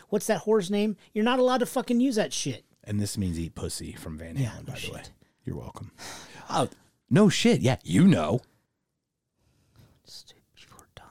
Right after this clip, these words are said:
Speaker 1: dude.
Speaker 2: 'Cause, 'cause you like, you know, you enjoy
Speaker 1: Yeah, if you like
Speaker 2: that.
Speaker 1: Selena Gomez, you can't fucking do this, okay? Unless you're really metal, you can't use the horns.
Speaker 2: Oh, I didn't know that.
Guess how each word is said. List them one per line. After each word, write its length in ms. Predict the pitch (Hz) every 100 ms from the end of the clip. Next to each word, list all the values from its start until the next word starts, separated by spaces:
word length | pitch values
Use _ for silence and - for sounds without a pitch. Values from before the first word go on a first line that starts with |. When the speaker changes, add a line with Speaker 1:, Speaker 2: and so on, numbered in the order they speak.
| _
Speaker 1:
dude. 300 | - _ - _ _ _
Speaker 2:
'Cause, 180 | - - -
'cause 180 | - -
you 60 | _
like, 120 | _ _ _ _ _ _
you 80 | _
know, 160 | _ _ _ _
you 60 | -
enjoy 180 | - -
Speaker 1:
Yeah, 120 | 165 185
if 100 | 247
you 60 |
like 140 | 277 277
Speaker 2:
that. 60 |
Speaker 1:
Selena 280 | - 247 226
Gomez, 500 | 156 170 196 226 - 175
you 120 | 180
can't 340 | - 208 -
fucking 280 | 202 - 160
do 120 | 160
this, 260 | 139 - -
okay? 380 | 151 170 175 185 _ _ _ _ _ -
Unless 340 | 180 226 -
you're 80 | 285
really 240 | 233 233 208
metal, 260 | 190 196
you 140 | 170 147
can't 280 | - 180
use 160 | 165 143
the 80 | 165
horns. 580 | - 151 110 - - - _ _ _ _ _ _ _ -
Speaker 2:
Oh, 180 | 90 85 - 95
I 80 |
didn't 180 | 95 95
know 140 | 90 98
that. 240 | 76 80